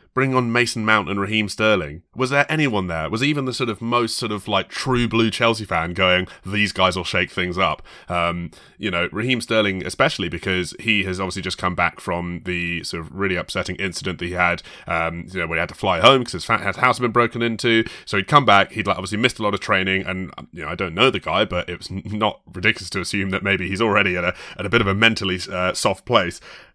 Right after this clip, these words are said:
So you're gonna bring him on ahead of Marcus Rashford, who has been with the squad the whole time,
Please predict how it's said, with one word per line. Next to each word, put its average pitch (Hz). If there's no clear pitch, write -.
So -
you're 110
gonna 117
bring 117
him 117
on 107
ahead 104
of 98
Marcus 110
Rashford, 101
who 95
has 90
been 156
with 113
the -
squad 107
the 95
whole 101
time, 90